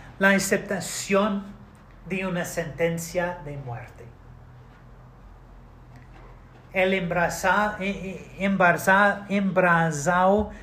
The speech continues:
embrazado de María fue el matri-, matrimonio al puso bajo una sentencia de muerte literal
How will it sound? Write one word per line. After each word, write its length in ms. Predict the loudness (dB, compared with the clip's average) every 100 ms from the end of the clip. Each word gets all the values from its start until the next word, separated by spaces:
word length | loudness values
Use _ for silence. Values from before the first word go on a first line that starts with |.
| -16 -2
embrazado 760 | 0 6 6 8 6 6 4
de 180 | 4 4
María 500 | 6 4 6 4 4
fue 340 | 4 6 6
el 100 | 6
matri-, 540 | 4 0 0 -6 -6 -8 -4
matrimonio 1040 | -2 0 -2 -6 -2 -2 0 0 0 0 -6 -12 0
al 260 | 2 2
puso 500 | -2 -6 -4 -2 0
bajo 480 | 2 2 2 4 4
una 260 | 4 -2 -4
sentencia 840 | -6 -8 -4 -4 -4 -2 2 2
de 200 | 2 -2
muerte 720 | -2 -2 0 0 0 0 0 -8 -16 -6
literal 1040 | -2 -2 -2 0 4 4 4 2 -2 -4